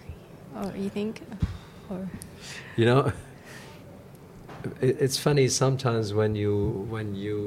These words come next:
Speaker 2: uh, when you start a new project, you don't always measure the risks,
Speaker 1: Mm.
Speaker 2: uh, completely, entirely, and, uh, I think that is good.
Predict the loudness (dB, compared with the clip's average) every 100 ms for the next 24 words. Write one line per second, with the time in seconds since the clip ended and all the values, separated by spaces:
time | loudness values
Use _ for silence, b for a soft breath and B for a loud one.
0 | -2 -2 -4 -4 -4 -4 -4 -6 -10 -14
1 | -14 -14 -14 -18 -18 -18 -6 0 2 2
2 | 4 4 4 0 -4 -4 0 0 0 0
3 | 2 2 0 0 -6 -14 -14 -16 -18 -20
4 | -18 -18 -18 -20 -18 -18 -18 -18 B B
5 | B B B -20 -20 -6 0 4 6 4
6 | 4 4 6 8 8 4 2 2 2 2
7 | 0 2 4 4 2 -4 -6 -8 0 0
8 | 2 -2 -8 -12 -6 -2 0 0 2 2
9 | 2 0 2 2 2 2 -2 0 2 2
10 | 4 2 2 -4 -16 B B B B -18
11 | -4 2 4 4 4 4 4 4 2 0
12 | -2 0 2 2 2 0 -2 -2